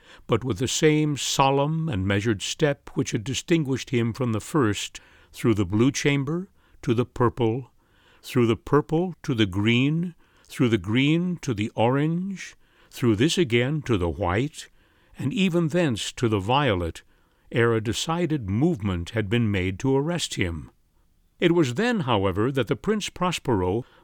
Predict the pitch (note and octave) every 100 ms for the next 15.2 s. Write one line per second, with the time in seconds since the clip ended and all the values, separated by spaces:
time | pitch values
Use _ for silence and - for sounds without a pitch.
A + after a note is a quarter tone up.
0 | - A#2+ G#2 D#3 G#3+ D#3 A2 G2+ G2+ G2
1 | F#2 B2 D#3 F#3 G3 D3 - G#2+ G2+ -
2 | - F3 D3+ C#3+ G#2 A2+ F#2+ C3+ C3 F#2+
3 | A2+ E3+ D3 - C#3+ C3 - - D#3 G#2+
4 | F#2+ G2 - - _ - G#2 A2+ G3+ G3
5 | - - F#3+ C#3 A2+ F#2+ G#2 A#2+ - G#2+
6 | G#2 - F#3+ - - F3 D#3+ G2+ G2 F#2
7 | - - _ - B2+ C3 D#3 G#3 G3 -
8 | F3+ E3 C3 A2+ G#2 G2+ - B2 B2 -
9 | D3 A2+ G2+ F2+ F#2 E3 E3 E3 B2+ -
10 | F#3+ D#3+ F#2+ F2 A#2 B2+ G#2+ G2+ - F3+
11 | E3 B2+ B2+ - A2 G#2+ - D3+ C#3 F2+
12 | E2 - - _ _ _ _ _ - E3
13 | G#2+ G3+ B3+ A#3+ F#3 D3+ A2+ F2 - -
14 | A2+ F#2+ A#2+ E3+ G3 F#3 A2 D#3 D3 G2
15 | F2+ D2